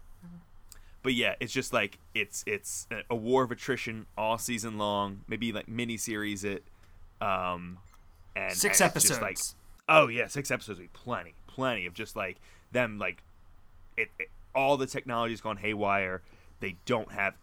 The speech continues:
Speaker 1: any of the resources that they, that they have come to rely on so much,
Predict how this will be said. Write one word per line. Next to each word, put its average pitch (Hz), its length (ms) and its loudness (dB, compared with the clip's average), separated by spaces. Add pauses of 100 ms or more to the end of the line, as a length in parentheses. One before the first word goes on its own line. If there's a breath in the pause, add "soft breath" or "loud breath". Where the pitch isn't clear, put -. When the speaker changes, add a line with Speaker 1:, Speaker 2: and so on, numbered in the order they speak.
Speaker 1:
any 123 280 0
of 110 100 -4
the 107 100 -2
resources 98 580 -6
that 104 160 -10
they, 95 280 -8
that 92 180 -8
they - 100 -8
have 92 160 -8 (140)
come 127 260 -4
to 104 120 -6
rely 107 400 0
on 107 180 -4
so 110 220 -2
much, 104 420 -4